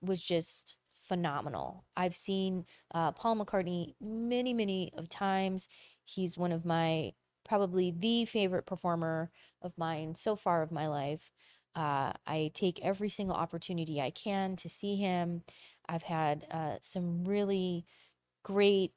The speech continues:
opportunities to see him, particularly when I lived in Chicago. I went to Lollapalooza and camped out, uh, all day and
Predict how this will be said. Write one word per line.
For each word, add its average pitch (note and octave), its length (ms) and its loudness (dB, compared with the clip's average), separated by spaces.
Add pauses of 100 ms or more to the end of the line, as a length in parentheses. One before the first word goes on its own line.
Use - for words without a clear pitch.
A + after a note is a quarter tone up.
opportunities G#3 960 0
to F#3 120 -4
see F3+ 260 -2
him, F3+ 200 0
particularly F#3 720 0
when D#3+ 160 -2
I D3 80 -2
lived D#3+ 220 -2
in C#3+ 100 -8
Chicago. G3 500 2
I F#3 120 6
went D3 200 -2
to E3 80 -6
Lollapalooza E3+ 920 2
and D3+ 220 -4 (360)
camped G3 380 2
out, E3+ 420 6
uh, D3+ 300 0
all F3+ 200 2
day F3 300 2
and D#3+ 180 -4